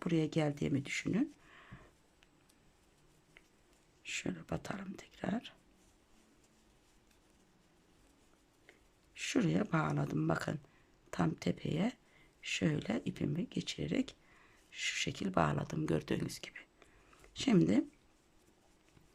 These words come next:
bir, iki, üç zincir çektim. Buranın içini dolduruyorum. Bir, üç de çekiyorum arkadaşlar. Üç, üç seferde çıkıyorum şeyimi. Bir, iki,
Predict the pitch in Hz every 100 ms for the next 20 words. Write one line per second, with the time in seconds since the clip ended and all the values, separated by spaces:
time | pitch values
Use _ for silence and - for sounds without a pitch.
0 | - - 165 147 - _ 151 - - 196
1 | - 131 - - - - - - - -
2 | 285 - - - - - 170 - - 190
3 | 190 160 151 - - 151 - - - _
4 | _ _ _ _ _ _ _ _ _ _
5 | _ _ _ _ - 143 156 214 - -
6 | - _ _ _ _ _ _ _ _ _
7 | _ _ _ 107 - - 160 151 143 151
8 | 143 147 147 - - - - - - 185
9 | - - - 165 - - 147 - - -
10 | - - 156 147 151 - 151 147 190 277
11 | - - - - - - - - 170 147
12 | - - - 165 - - 190